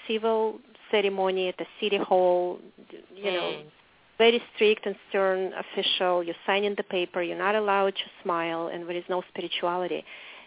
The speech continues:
Speaker 1: So here in America, I decided that would be so much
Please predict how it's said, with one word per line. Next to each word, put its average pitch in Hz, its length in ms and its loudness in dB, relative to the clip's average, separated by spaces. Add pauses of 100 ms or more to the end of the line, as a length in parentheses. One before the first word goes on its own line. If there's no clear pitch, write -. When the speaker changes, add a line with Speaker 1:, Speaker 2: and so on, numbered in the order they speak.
(180)
Speaker 1:
So 196 80 0
here 285 380 0
in 196 100 2
America, 196 720 -2
I 202 140 0
decided 190 600 -2 (200)
that 208 220 -2
would 208 140 -2
be 190 80 -8 (120)
so 220 80 -4
much 233 240 -4